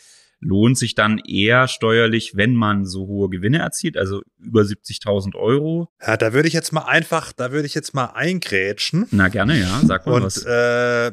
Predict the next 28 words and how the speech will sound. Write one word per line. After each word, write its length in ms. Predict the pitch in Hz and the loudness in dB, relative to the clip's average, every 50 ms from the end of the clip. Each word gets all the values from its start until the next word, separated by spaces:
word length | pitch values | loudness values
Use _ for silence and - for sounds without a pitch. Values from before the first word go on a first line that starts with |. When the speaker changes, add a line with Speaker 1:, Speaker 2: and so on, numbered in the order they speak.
| - - _ | -6 -12 _
Speaker 2:
würde 480 | - 113 110 120 131 135 131 139 135 135 | -14 -4 0 2 2 4 4 2 0 0
das 240 | 135 135 131 123 - | -2 -4 -4 -2 -4
jetzt 240 | 135 127 - - | -4 -6 -6 -4
mal, 640 | 135 127 123 143 123 120 120 123 123 127 127 131 - - 123 120 117 117 113 113 113 113 113 113 113 110 113 113 110 113 110 113 110 - - - | -2 0 2 2 2 2 2 2 0 0 0 -2 -4 -6 -4 -4 -2 -2 -2 -2 -2 -2 -2 -2 -2 -2 -2 -2 -2 -2 -2 -4 -4 -6 -6 -6
äh, 60 | 120 | -4
in 140 | 117 113 113 | -4 -4 -2
Relation 640 | 110 107 113 110 110 107 - - 117 117 127 156 156 | -2 -2 0 0 -2 -2 -2 -4 -2 -2 -2 -2 -2
stellen, 440 | - - - 98 90 87 87 87 87 | -4 -4 -4 -4 -4 -6 -8 -10 -8
weil 300 | 95 95 110 120 120 92 | -4 -2 0 0 -2 -2
bei 140 | - 107 | -2 -2
einem 240 | 107 113 117 117 - | -2 -2 -2 -4 -6
zu 160 | - - 160 | -2 -2 -2
versteuernden 520 | 147 - 143 131 - - 127 127 120 120 101 | -2 -2 -4 -4 -4 -4 -4 -4 -4 -6 -8
Einkommen 380 | 117 127 139 135 - 123 117 | -8 -8 -6 -6 -6 -6 -6
von 180 | 110 - 113 107 | -4 -6 -4 -4
beispielsweise 560 | - 107 107 104 - - 107 107 98 101 - | -2 -4 -4 -4 -6 -6 -4 -4 -4 -2 -2
achtzigtausend 800 | - - - - - - 107 - - 107 92 92 101 101 101 98 | -2 -4 -4 -2 -6 -6 -6 -4 -4 -4 -4 -2 -4 -6 -8 -8
Euro 460 | - 95 101 110 117 120 135 156 165 - - - - - - - _ | -6 -4 -2 -2 -2 0 -2 -2 -4 -6 -12 -12 -12 -14 -14 -12 _
hat 220 | - 120 - _ | -6 -6 -6 _
man 140 | 117 113 113 | -6 -6 -4
eine 60 | 117 | -6
Durchschnittssteuerbelastung 1400 | 107 - 117 123 135 131 - 135 123 - - 120 117 120 117 113 113 113 107 117 120 - - - 123 120 123 127 110 | -4 -2 -2 -2 0 0 -2 -4 -6 -4 -4 -2 -2 -2 -2 -2 -4 -4 -4 -4 -6 -6 -6 -6 -4 -4 -6 -6 -8
von, 440 | - - 117 113 110 113 113 117 - _ | -6 -4 -2 -2 -2 -4 -8 -10 -10 _
äh, 520 | 107 107 107 104 104 104 104 104 104 107 - | -6 -4 -4 -4 -2 -2 -4 -4 -4 -6 -6
achtundzwanzig 960 | - 110 - - _ - 110 - - - 101 104 110 110 - - 110 - - - - - - - - _ _ | -8 -10 -12 -10 _ -10 -10 -8 -8 -8 -6 -6 -6 -6 -6 -6 -6 -6 -10 -16 -18 -18 -16 -18 -18 _ _
Komma 240 | - - 117 113 110 | -2 0 0 0 0
acht 340 | 101 113 117 - - - | 0 -4 -6 -6 -10 -14
Prozent. 640 | _ - - - - - - 107 117 156 185 - - | _ -6 -6 -4 -2 0 0 0 0 -2 -4 -8 -14